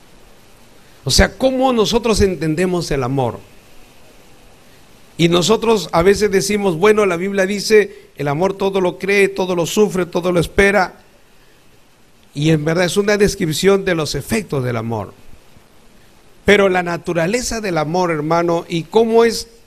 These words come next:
cómo Dios da la respuesta acá y dice, "Amarás a tu prójimo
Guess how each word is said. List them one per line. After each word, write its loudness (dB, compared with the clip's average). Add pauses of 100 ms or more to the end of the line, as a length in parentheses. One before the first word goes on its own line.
cómo 2
Dios 0 (600)
da 0
la 2
respuesta -4
acá -2 (560)
y -6
dice, -2 (600)
"Amarás 0
a -2
tu -2
prójimo 0